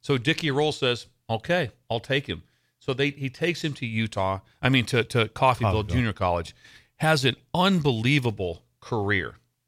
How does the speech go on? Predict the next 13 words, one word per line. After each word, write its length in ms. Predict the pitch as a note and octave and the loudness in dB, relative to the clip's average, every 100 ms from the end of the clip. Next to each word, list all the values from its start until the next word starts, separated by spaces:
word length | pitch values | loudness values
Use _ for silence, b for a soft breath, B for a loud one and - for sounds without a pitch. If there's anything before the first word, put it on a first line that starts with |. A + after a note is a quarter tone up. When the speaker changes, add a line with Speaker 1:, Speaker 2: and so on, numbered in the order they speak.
| _ | _
Speaker 1:
there. 360 | G#2+ A2+ D2+ - _ _ _ | -2 -2 -2 -6 _ _ _
Goes 240 | - D3+ A2+ | 0 0 0
back 360 | C3+ D3+ E3+ | 0 2 2
to 80 | - | -2
Utah. 440 | C#3 C#3+ D3+ B2 A2+ | -4 -4 -2 0 0
As 100 | - | -2
the 80 | - | -2
o-, 120 | A#2+ | -2
he 80 | C3+ | -2
played 220 | - D#3 - | 0 0 0
offensive 480 | B2+ C3 C#3+ - G#2+ | -2 -2 -4 -6 -4
tackle 380 | A#2+ A2+ - | 0 0 -2
there. 240 | F2+ D2+ | -10 -10